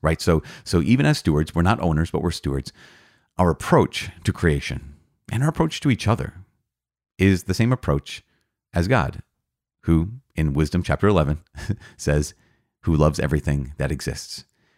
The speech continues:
And we share in his providence toward other creatures. Hence our responsibility for the world that God has entrusted to us. And that's the reality. I mean, God has entrusted this world to us. And if you're listening to this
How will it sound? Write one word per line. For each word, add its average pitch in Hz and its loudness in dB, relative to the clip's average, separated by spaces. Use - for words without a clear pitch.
And 78 -2
we 82 2
share 110 2
in 107 4
his 101 2
providence 69 -2
toward - -2
other 87 0
creatures. - -10
Hence 87 2
our 80 0
responsibility 87 2
for - -10
the 76 0
world 73 0
that 73 -4
God 69 -4
has 69 -6
entrusted 69 -6
to 64 -6
us. - -10
And 95 4
that's 143 2
the 92 4
reality. 80 4
I 80 2
mean, 80 2
God 95 4
has 101 2
entrusted 78 0
this 98 2
world 82 6
to 67 -2
us. - -4
And 95 4
if 95 0
you're 151 6
listening 101 4
to - -4
this 71 -2